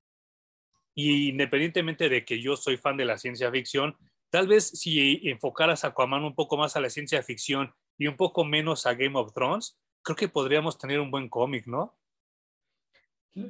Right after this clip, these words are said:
Speaker 2: lo que está muy cabrón es que tengas ciencia ficción conviviendo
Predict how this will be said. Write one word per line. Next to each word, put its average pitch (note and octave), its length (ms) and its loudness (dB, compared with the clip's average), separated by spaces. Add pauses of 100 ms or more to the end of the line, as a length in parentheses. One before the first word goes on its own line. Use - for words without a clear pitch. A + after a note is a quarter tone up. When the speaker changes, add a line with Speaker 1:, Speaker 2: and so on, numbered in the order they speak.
(120)
Speaker 2:
lo G3 160 -2
que G3+ 80 -4
está G3 240 -6
muy A#3 340 0
cabrón A3 500 -4
es F#3+ 260 -8
que F#3+ 300 2
tengas G3 540 -4
ciencia F#3+ 440 -6
ficción F3 420 -6
conviviendo D#3+ 880 -4